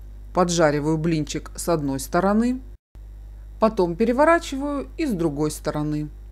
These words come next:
Ну и таким же образом жарю остальные блинчики. Я обычно это делаю сразу на двух сковородках, чтобы было быстрее. Смазывать или нет сковороду перед каждым блином,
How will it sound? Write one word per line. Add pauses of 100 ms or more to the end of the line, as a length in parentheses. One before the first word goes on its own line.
(680)
Ну
и
таким
же
образом
жарю
остальные
блинчики. (260)
Я
обычно
это
делаю
сразу
на
двух
сковородках,
чтобы
было
быстрее. (220)
Смазывать
или
нет
сковороду
перед
каждым
блином,